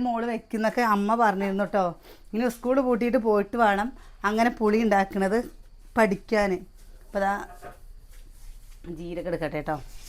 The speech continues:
അരപ്പിന് വേണ്ടിയിട്ട് ഇതാ തേങ്ങ എടുത്തിട്ടുണ്ട്, പച്ചമുളക്, ചെറിയുള്ളി, വെളുത്തുള്ളി, ജീരകം, കുരുമുളക് കേട്ടോ. ഇത്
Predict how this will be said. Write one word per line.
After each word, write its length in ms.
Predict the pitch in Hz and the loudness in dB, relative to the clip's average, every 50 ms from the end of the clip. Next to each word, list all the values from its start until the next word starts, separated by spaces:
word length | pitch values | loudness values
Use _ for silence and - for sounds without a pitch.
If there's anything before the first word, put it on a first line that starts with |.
| - - - - - - - _ _ _ _ _ _ _ _ - _ _ _ _ _ _ _ _ - - - _ _ _ _ - 202 | -18 -18 -18 -18 -18 -18 -20 _ _ _ _ _ _ _ _ -20 _ _ _ _ _ _ _ _ -20 -20 -20 _ _ _ _ 0 2
അരപ്പിന് 380 | 208 202 196 - - 226 220 254 240 | 2 2 0 -2 -2 -2 0 0 -2
വേണ്ടിയിട്ട് 320 | 226 220 196 214 180 220 208 | -2 -2 -2 -4 -4 -2 0
ഇതാ 100 | 208 208 220 220 208 - - | 0 -2 -2 -4 -10 -10 -4
തേങ്ങ 300 | - 190 185 180 180 196 214 214 | -2 0 0 0 0 0 0 -2
എടുത്തിട്ടുണ്ട്, 400 | 185 - 196 160 185 185 185 220 214 - | -2 -4 -8 -6 -4 -4 -4 -4 -2 -4
പച്ചമുളക്, 520 | 185 - _ - 185 185 185 180 185 208 226 - | -6 -6 _ -6 -4 -2 -2 -2 -2 -4 -2 -2
ചെറിയുള്ളി, 500 | 220 196 180 185 180 180 180 175 180 196 226 233 | -2 -2 -2 -2 -4 -2 -2 -2 -2 -2 -2 -2
വെളുത്തുള്ളി, 540 | 208 190 175 - - - 185 170 175 190 226 247 - - - - - - _ _ - 156 | -2 -2 -4 -4 -6 -8 -6 -4 -2 -2 -2 -4 -4 -12 -20 -20 -20 -20 _ _ -8 -4
ജീരകം, 440 | 170 185 185 185 175 175 - 214 254 _ _ _ _ _ _ - - | -2 0 0 0 -2 -2 -4 -6 -8 _ _ _ _ _ _ -6 0
കുരുമുളക് 440 | 214 196 180 175 165 160 160 151 165 | 2 2 4 4 2 2 0 -2 -4
കേട്ടോ. 220 | 165 - - 175 160 151 - - _ - - - _ _ - _ _ 196 | -6 -2 -2 -2 -2 -4 -10 -18 _ -20 -20 -20 _ _ -20 _ _ -10
ഇത് 140 | 175 185 | -6 -4